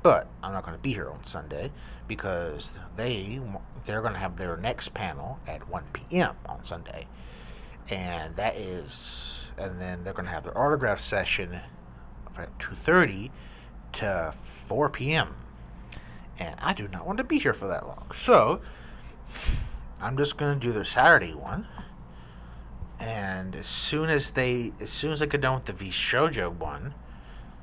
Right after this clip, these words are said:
the Vishojo, uh, thing, uh, little thing, if I can get in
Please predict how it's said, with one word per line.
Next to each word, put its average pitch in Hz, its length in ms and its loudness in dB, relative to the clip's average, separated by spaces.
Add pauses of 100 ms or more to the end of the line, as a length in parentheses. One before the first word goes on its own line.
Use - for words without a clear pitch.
(140)
the 104 80 -4
Vishojo, 98 920 0
uh, 85 280 -4
thing, 90 400 -6 (1500)
uh, 90 500 2 (1200)
little 98 180 0
thing, 95 360 -4 (340)
if 104 180 -2
I 92 100 2
can 90 180 -8
get 82 120 -6
in 107 340 -2